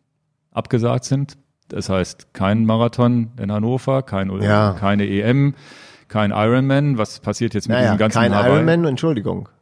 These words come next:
Speaker 2: Wo hast du denn die Meldung her?
Speaker 1: Ja, ja, Südafrika ist ausgefallen, Sp-, äh, China ist ausgefallen und in Europa findet auch nichts statt bisher.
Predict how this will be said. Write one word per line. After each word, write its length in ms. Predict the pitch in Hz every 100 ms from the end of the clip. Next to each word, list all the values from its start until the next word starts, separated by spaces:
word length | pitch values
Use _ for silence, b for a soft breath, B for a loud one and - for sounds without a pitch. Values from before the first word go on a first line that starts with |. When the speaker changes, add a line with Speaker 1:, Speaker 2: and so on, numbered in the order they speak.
| _ _
Speaker 2:
Wo 200 | 110 104
hast 200 | 107 113
du 40 |
denn 160 | 104 107
die 80 |
Meldung 360 | 135 101 95 92
her? 220 | 92 - _ _ _ _ _
Speaker 1:
Ja, 260 | 151 160 139
ja, 100 | 101
Südafrika 540 | 107 - - 120 143
ist 100 | 147
ausgefallen, 720 | - 160 - - 170 190 185 156 _ _
Sp-, 160 | - -
äh, 280 | 110 98 104
China 320 | - 117 139
ist 120 | 151 -
ausgefallen 580 | 143 - 147 151 147
und 120 | 131 120
in 60 |
Europa 300 | 113 95 123
findet 220 | 123 151 170
auch 120 | 117
nichts 180 | 80 -
statt 260 | - - _ _ _
bisher. 360 | 98 - 87